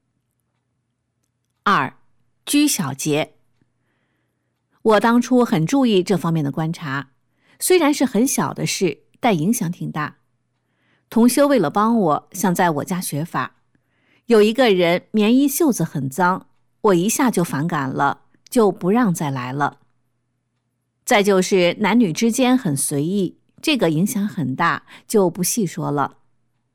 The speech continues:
还有就是不考虑时间、地点。我当时还做生意，无论是在家里还是在做生意的地方，同修来了，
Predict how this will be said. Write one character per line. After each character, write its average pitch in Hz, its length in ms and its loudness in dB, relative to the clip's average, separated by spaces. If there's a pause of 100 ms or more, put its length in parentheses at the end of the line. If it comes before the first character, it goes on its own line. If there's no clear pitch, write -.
(520)
还 226 200 0
有 202 120 4
就 196 200 2
是 185 300 2
不 196 100 -4
考 185 200 -2
虑 156 120 -2
时 160 300 -2
间、 202 320 -2
地 208 240 -2
点。 139 300 -4 (800)
我 226 200 4
当 254 180 2
时 190 200 0
还 175 160 -4
做 175 160 -2
生 226 260 0
意， 190 240 -2 (380)
无 254 120 2
论 330 140 4
是 285 140 0
在 214 160 2
家 269 280 0
里 196 280 0
还 180 180 -2
是 185 180 0
在 175 160 0
做 165 140 -4
生 247 240 0
意 240 100 2
的 147 120 -4
地 143 180 -4
方， 135 340 -6 (440)
同 220 160 4
修 233 180 2
来 147 300 0
了， 180 180 0